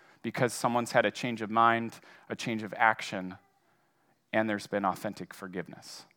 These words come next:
That's also peace. There's also a Jewish understanding of peace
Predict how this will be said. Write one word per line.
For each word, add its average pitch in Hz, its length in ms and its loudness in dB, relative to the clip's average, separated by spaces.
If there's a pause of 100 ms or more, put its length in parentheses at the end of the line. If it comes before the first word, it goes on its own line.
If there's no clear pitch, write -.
(840)
That's 123 240 -2
also 117 380 -6
peace. - 500 -16 (1400)
There's 143 180 6
also 170 340 10
a 143 60 8
Jewish 151 340 4
understanding 143 460 4
of 131 80 2
peace - 300 -4